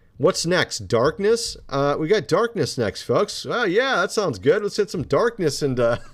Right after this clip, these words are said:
<laughs> actually, what, what about the smoke? Isn't that kinda like darkness? I don't know. It's just kinda funny, uh, looking at this. It, it seems really strange how it kinda relates in order to the, what we saw in ancient Egypt.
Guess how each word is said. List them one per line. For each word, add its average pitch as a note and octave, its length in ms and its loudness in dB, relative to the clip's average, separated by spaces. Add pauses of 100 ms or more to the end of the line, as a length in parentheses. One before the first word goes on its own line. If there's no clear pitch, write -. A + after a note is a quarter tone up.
(120)
<laughs> - 280 -20
actually, B3+ 320 2
what, A#3+ 220 4
what G3 100 4
about A3+ 200 0
the G3+ 80 -2
smoke? A3+ 360 2
Isn't D#3 180 0
that G3 140 0
kinda F#3+ 180 0
like F3+ 180 0
darkness? F3 560 0
I C3 100 0
don't F#3+ 100 2
know. E3+ 220 0 (560)
It's F3 160 0
just C4 180 0
kinda G3 240 2
funny, E3+ 520 2
uh, C3 320 0
looking F3 340 0
at A2+ 160 -2
this. B2 300 -2 (300)
It, - 220 -16
it C#3 180 -4
seems G3 360 -4
really D#3 240 2
strange D#3+ 400 -2
how C#3 140 2
it - 120 -4 (140)
kinda E3+ 320 -2
relates C3+ 440 0
in A#2 60 -6
order B2 380 -2
to - 200 -8
the, G#2+ 180 0 (880)
what C#3+ 160 2
we D3+ 80 2
saw D3 220 2
in C3 60 2
ancient C3+ 320 0
Egypt. C3 680 0